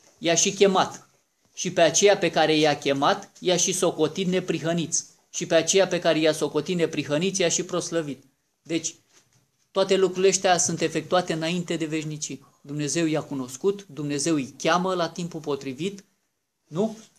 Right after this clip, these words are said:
Ce spune despre ei? Ă, îi cheamă, îi alege, îi socotește neprihăniți sau justificați prin credința în Hristos și spune că îi socotește chiar și proslăviți, adică îi vede direct în glorie.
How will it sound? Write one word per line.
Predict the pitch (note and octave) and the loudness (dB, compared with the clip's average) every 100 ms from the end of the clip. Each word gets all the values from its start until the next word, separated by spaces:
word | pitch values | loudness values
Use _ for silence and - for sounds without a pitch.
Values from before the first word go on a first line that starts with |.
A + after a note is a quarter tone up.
| _ | _
Ce | - F#3+ | -2 -2
spune | F#3+ F3 | 0 0
despre | D3+ D3+ - C#3 | 2 0 0 0
ei? | B2 A#2+ _ _ _ _ - | 0 -4 _ _ _ _ -2
Ă, | D#3+ D#3+ D#3 D3 - | 4 6 6 4 2
îi | D3+ | 0
cheamă, | C3+ - D3+ D#3 F#3+ A3+ - _ _ _ _ _ _ _ | 2 2 2 4 2 0 -8 _ _ _ _ _ _ _
îi | - D#3 | -4 0
alege, | C#3 C3+ C#3 C#3 G3 G#3+ - _ | 2 2 2 2 2 2 -6 _
îi | D#3+ | -6
socotește | D#3+ E3+ F3 E3+ F#3 - | 0 0 2 2 2 2
neprihăniți | E3 E3+ D#3+ D3+ D#3+ E3 | -2 -2 -2 -4 -2 0
sau | - C#3+ | 0 0
justificați | C#3 C#3+ D3+ D3+ E3+ D3 | 0 -4 -6 -4 -2 -2
prin | - C#3+ | -2 -6
credința | C#3 C#3+ D3+ C#3+ C#3 | -4 -4 -2 -2 -2
în | B2+ | -4
Hristos | C3 B2 - G3 G3 | -8 -6 0 0 0
și | - F3+ | -10 -6
spune | F3 - F#3 F3+ | -6 -2 0 0
că | F3+ F3 - | 2 2 2
îi | E3 E3+ | 0 0
socotește | F3 D3 D#3+ G3 G3 F3+ | 0 0 2 2 2 0
chiar | E3+ G3 F#3 | 0 0 0
și | F#3+ | -4
proslăviți, | F3+ F#3 E3 E3+ E3 D#3+ - | -4 -4 -2 -4 -4 -4 -6
adică | - D3 E3+ E3+ | -6 -6 -4 -4
îi | |
vede | C#3+ F#3+ F#3 | -2 -2 0
direct | E3 D#3 G3 G3 | -2 0 0 -2
în | F3 E3 | -8 -4
glorie. | F3 F3 C3 B2+ | 0 0 0 -4